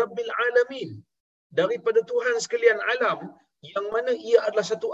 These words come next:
agama yang sangat praktikal. Agama yang boleh diamalkan. Dia bukan agama yang khayal. Dia bukan agama yang, ah, kita panggil hanya beredar di fikiran, tidak mampu dilaksanakan. Ini bukan agama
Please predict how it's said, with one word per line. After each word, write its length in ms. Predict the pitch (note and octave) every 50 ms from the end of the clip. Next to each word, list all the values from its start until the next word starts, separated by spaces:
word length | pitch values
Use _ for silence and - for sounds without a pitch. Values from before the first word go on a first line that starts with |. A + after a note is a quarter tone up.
| - G3+
agama 320 | F#3 G#3 A3 A3+ A#3+ B3+ A#3 G#3+
yang 120 | A3 G#3+ G#3 F3 - -
sangat 300 | A#3+ C#4 D4+ D4+ D4 D4 - -
praktikal. 500 | - A#3+ - - A#3+ A#3+ B3 A#3 E3 A#2 - - - _ _ _ _ _ _ _ _ - _ _ _ - G3
Agama 320 | - G3+ A#3 A#3+ A#3+ B3+ C4 B3+
yang 120 | B3 A#3 A3+ A3+
boleh 180 | B3 B3+ B3+ B3+ B3
diamalkan. 600 | B3 A#3+ A3 A3+ A#3+ B3 B3 A#3 G#3 F3 D#3 C#3+ D3+
Dia 80 | G#3+ A#3 A3
bukan 180 | A3+ - A3+ A3 G#3+ G3+
agama 300 | F#3+ G#3+ A3+ A3+ - A#3 A3 A#3
yang 120 | A3+ A3 G#3 -
khayal. 500 | - A#3+ A3+ A3 A#3 A#3 A3+ G#3+ F3+ C#3 - - E3
Dia 80 | F#3+ G#3+ G#3+
bukan 160 | G#3 A#3 A3 A3 - G3+
agama 360 | G3 G3 G#3+ A3 A3 A#3+ A#3+ A#3 A3+ A3
yang, 140 | A3+ A#3 A#3 - - - _ _ _ _ _ _ _ _ _ _ -
ah, 140 | D#3 D3+ D3+ - -
kita 180 | G3+ F#3 A3 A3 -
panggil 280 | G#3+ G#3+ A3+ A3+ A3+ G#3+ F#3+ G#3
hanya 300 | G#3 A3 A#3 A#3+ A#3+ A#3+ A#3 G#3+ - - _ _ - - -
beredar 420 | - - - A3+ A3+ A3 B3 A3+ A#3
di 60 | A#3+ - B3
fikiran, 460 | B3 B3 B3 B3 B3+ B3 A#3+ G#3+ F#3 E3 D#3+ -
tidak 180 | A3 - - - G#3
mampu 280 | A3+ - - B3 B3 A3+ A#3
dilaksanakan. 680 | A3 - - F3+ A3+ A#3 B3 B3+ B3 A#3 G#3+ D#3+ - - D#3+ F#3
Ini 120 | G#3 A3 F#3+ G#3+
bukan 220 | - - G3 E3+ E3+ E3+
agama 280 | E3 E3 E3+ E3+ E3+